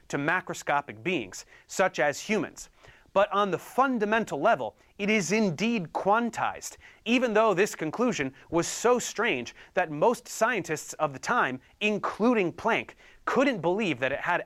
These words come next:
actual concrete physical meaning. This was the first time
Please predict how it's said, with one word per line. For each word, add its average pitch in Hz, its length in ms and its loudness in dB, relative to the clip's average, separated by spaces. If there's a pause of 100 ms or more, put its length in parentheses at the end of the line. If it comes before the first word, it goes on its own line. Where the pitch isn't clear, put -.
actual 180 420 -2
concrete 175 640 -2
physical 131 340 -4
meaning. 170 320 0 (960)
This 269 240 2
was 240 160 0
the 143 120 -2
first - 520 -2
time 151 380 0